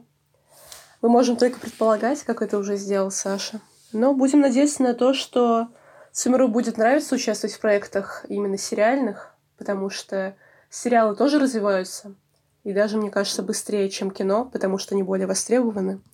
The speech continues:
Возможно, и музыка сериальная будет развиваться куда быстрее, кто знает. Ну что, друзья, мне кажется, мы всё, что могли,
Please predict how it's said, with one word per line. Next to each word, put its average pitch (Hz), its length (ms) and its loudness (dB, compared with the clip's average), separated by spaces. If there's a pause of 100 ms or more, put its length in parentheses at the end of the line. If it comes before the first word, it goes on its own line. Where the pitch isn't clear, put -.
(440)
Возможно, 269 360 4
и 233 40 6
музыка 269 300 2
сериальная 220 380 0
будет 202 180 -6
развиваться 190 520 -4
куда 185 680 -6 (1300)
быстрее, 190 680 -8 (260)
кто - 240 -4
знает. 185 500 -4 (1600)
Ну 269 120 4
что, 302 220 2
друзья, 226 520 -2 (1300)
мне 247 120 0
кажется, 262 360 2
мы 247 120 4
всё, 269 200 2
что 269 180 2
могли, 226 480 2